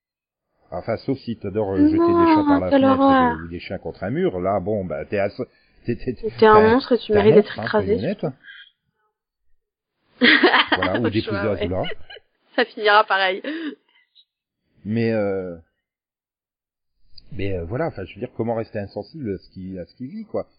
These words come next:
Speaker 1: Parce que justement, la série te l'a posé comme un être à part entière, même s'il fait rien d'autre que transporter les gens et, euh, faire des
Speaker 2: Oui,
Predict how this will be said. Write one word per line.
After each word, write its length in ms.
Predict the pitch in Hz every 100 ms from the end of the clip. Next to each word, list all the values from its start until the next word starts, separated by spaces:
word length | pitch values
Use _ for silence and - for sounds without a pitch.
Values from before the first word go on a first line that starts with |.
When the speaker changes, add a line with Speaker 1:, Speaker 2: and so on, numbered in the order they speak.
| _ _ -
Speaker 1:
Parce 140 | 117
que 100 | 123
justement, 500 | 113 135 147 185 214
la 100 | 147
série 360 | 117 117 143 175
te 120 | -
l'a 120 | 107
posé 320 | 101 113 113 190
comme 180 | 107
un 100 | 101 113
être 200 | 120 101
à 60 |
part 180 | 98 92
entière, 380 | 98 - 185 180
même 160 | 120
s'il 560 | 110 - 98 98 95 90
fait 160 | - 90
rien 200 | 107 107
d'autre 200 | 110 -
que 80 |
transporter 540 | 98 - 92 - - 95
les 160 | 98
gens 300 | 101 117 113
et, 220 | 92 87 80
euh, 80 | 80
faire 180 | - 82
des 120 |
Speaker 2:
Oui, 40 | 87